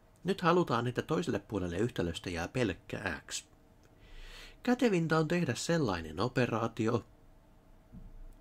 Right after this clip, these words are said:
joka hävittää X:n vierestä tuon kakkosen. Sellainen operaatio olisi tässä tapauksessa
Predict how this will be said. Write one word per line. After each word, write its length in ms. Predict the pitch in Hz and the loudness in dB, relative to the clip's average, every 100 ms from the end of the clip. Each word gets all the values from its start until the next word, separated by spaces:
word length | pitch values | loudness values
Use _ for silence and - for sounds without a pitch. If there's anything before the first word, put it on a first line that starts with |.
| - - - | -20 -20 -6
joka 200 | 139 135 | -2 2
hävittää 600 | 151 220 135 - - 95 135 | 2 4 2 2 -2 0 0
X:n 240 | - - | -4 -4
vierestä 360 | 90 85 85 - | -2 -2 -4 -6
tuon 220 | 95 92 | -8 -8
kakkosen. 800 | - 120 - - - 107 123 123 - - - - - - - - - | -4 -6 -6 -14 -10 -8 -6 -8 -12 -20 -20 -20 -20 -20 -18 -14 -12
Sellainen 420 | - 254 190 190 | -2 2 4 4
operaatio 560 | 214 226 139 120 123 117 | 2 4 4 4 4 4
olisi 220 | 139 127 | 4 2
tässä 260 | 131 165 - | 2 -2 -2
tapauksessa 600 | - 107 107 123 - | -4 -2 0 0 0